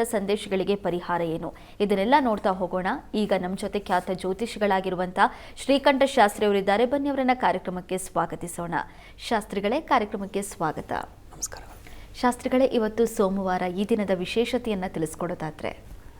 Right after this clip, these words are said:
Speaker 2: ಶ್ರೀ ಗುರುಭ್ಯೋ ನಮಃ. ಹರಿ ಓಂ. ಮೂರ್ತಿತ್ವೇ ಪರಿಕಲ್ಪಿತ ಶಶಿಭೃತೋ ವರ್ತ್ಮಾ ಪುನರ್ಜನ್ಮನ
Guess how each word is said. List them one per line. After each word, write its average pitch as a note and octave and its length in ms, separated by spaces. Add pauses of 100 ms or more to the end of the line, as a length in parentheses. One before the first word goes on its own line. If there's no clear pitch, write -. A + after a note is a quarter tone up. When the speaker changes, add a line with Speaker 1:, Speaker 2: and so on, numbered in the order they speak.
(120)
Speaker 2:
ಶ್ರೀ C3+ 240
ಗುರುಭ್ಯೋ G#2+ 420
ನಮಃ. G#2+ 240 (180)
ಹರಿ G#2 200 (160)
ಓಂ. G#2+ 540 (960)
ಮೂರ್ತಿತ್ವೇ B2 540
ಪರಿಕಲ್ಪಿತ A#2+ 580
ಶಶಿಭೃತೋ G#2 580
ವರ್ತ್ಮಾ G#2+ 380
ಪುನರ್ಜನ್ಮನ G#2 600